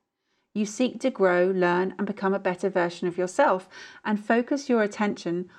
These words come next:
where you can make those changes and improvements. Put those blinkers on. Stop comparing yourself to others.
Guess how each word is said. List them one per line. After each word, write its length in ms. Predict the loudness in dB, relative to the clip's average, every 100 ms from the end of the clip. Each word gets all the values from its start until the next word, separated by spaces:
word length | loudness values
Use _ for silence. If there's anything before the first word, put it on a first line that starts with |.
| _
where 160 | 2 4
you 260 | 4 0
can 240 | 0 2 2
make 340 | 2 -2 -8 0
those 280 | 0 0
changes 680 | -6 -4 -2 -2 0 -2 -2 -4
and 160 | -2 0
improvements. 880 | 0 0 0 -2 -6 -8 -16 -20 _ _ _ _ _ _ _ _
Put 220 | -4 2
those 180 | 2 2
blinkers 440 | 2 0 0 -6
on. 240 | -6 -8 -14 _ _
Stop 400 | -20 2 2 2
comparing 440 | 0 2 2 2 0
yourself 360 | 0 -2 -2
to 140 | 0 0
others. 440 | 0 -4 -8